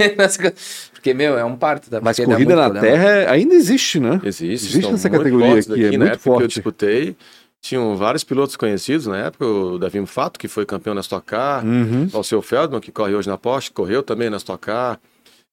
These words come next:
Speaker 3: Eu corri na mesma equipe do Alceu na época. É... Tudo preparado na época pelo Irineu Bedke, ali em Timbó, que era um preparador campeão.
Speaker 2: Uhum.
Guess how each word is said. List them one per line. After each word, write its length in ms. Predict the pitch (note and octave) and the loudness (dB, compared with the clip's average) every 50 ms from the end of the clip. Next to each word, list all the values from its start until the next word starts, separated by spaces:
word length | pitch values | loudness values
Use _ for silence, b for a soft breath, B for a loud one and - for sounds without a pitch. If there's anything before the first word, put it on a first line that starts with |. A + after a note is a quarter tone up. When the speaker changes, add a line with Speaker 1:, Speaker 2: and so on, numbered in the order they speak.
| _ _ - | _ _ -20
Speaker 3:
Eu 80 | - E2+ | -16 -10
corri 200 | - F#2 F#2+ A2 | -8 -6 -4 -4
na 80 | G2+ | -2
mesma 200 | G2+ B2 B2 B2+ | -2 -2 0 -2
equipe 280 | A2 - - A#2 - - | -4 -4 -4 -10 -8 -4
do 80 | F#2+ | -6
Alceu 320 | F#2+ F2+ - - - A#2+ G#2 | -6 -6 -6 -6 -4 -4 -4
na 80 | F2+ F#2 | -4 -6
época. 380 | G#2 A#2+ B2 - - - G2+ _ _ _ _ _ _ - _ _ _ _ _ - | -6 -8 -8 -10 -14 -16 -16 _ _ _ _ _ _ -20 _ _ _ _ _ -12
É... 600 | - F2+ F2+ F2+ F2+ F2+ F2 F2 E2+ E2+ E2 D#2+ D#2 D#2 D#2 _ _ | -8 -6 -4 -4 -4 -4 -4 -4 -4 -6 -8 -10 -14 -16 -20 _ _
Tudo 140 | - A#2+ A#2 | -18 -14 -8
preparado 440 | - B2+ A#2+ - A2+ G#2 A2 A2+ G#2+ | -6 -6 -4 -2 0 0 0 0 0
na 100 | G#2 F#2 | -2 -4
época 500 | F#2 G#2 A2+ - - B2+ A#2+ A2 G#2 G2 - _ _ _ | -2 -4 -4 -6 -4 -4 -2 -2 -2 -4 -8 _ _ _
pelo 280 | - A2+ A2 G#2+ G#2 G#2 | -4 -2 -2 0 -2 -2
Irineu 260 | G#2 G#2 G#2 A2+ G#2 | -2 0 0 0 0
Bedke, 400 | F#2 A#2 D3 D#3 - - F#2 - _ - - | 0 0 -2 -2 -4 -10 -12 -12 _ -18 -14
ali 160 | G2 F#2+ G2 | -12 -10 -10
em 60 | G2+ | -10
Timbó, 380 | - - F#2+ F#2 G#2+ B2 D3 D3 _ _ _ _ _ _ _ | -8 -8 -8 -6 -6 -6 -8 -10 _ _ _ _ _ _ _
que 100 | - G2+ | -8 -6
era 160 | G2 G#2 A2+ | -4 -4 -4
um 240 | A#2+ A2+ A2 G2+ F#2+ | -4 -6 -6 -8 -10
preparador 460 | - G#2 G2 - G2 F#2 F2+ F#2 F#2+ | -10 -10 -8 -6 -6 -6 -6 -6 -8
campeão. 480 | - C#3 C#3+ C#3 - C3+ C#3+ D3 A#2 - | -8 -8 -8 -6 -6 -6 -6 -6 -8 -8
Speaker 2:
Uhum. 560 | - A#2 A#2+ B2 B2 A#2 G2+ F#2+ G#2 G#2 B2 | -6 -2 0 0 0 0 -2 -4 -4 -4 -6